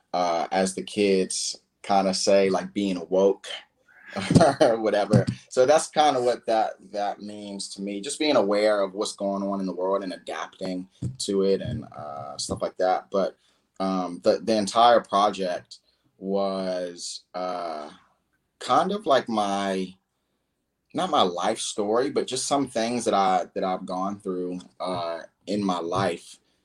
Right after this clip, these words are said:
that I thought that I sh-, uh, should share with people. You know, at that time I was going through, like, a really rough,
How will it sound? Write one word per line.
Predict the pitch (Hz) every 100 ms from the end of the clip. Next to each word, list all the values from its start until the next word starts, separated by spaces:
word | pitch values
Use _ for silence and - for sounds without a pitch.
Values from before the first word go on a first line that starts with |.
| _
that | 87 92 85 -
I | 90
thought | - 92 - 95
that | 90
I | 87
sh-, | 87 - _ _ _ _ _ 85
uh, | 90 80
should | - 92
share | - - 98 104
with | - -
people. | 90 - 85 82
You | 92
know, | 90 87 -
at | 98
that | 117 92
time | - 92 107 104
I |
was | 87
going | - 90 87
through, | 90 87 85
like, | 73 -
a |
really | 78 90 92 92
rough, | 82 82 78 - -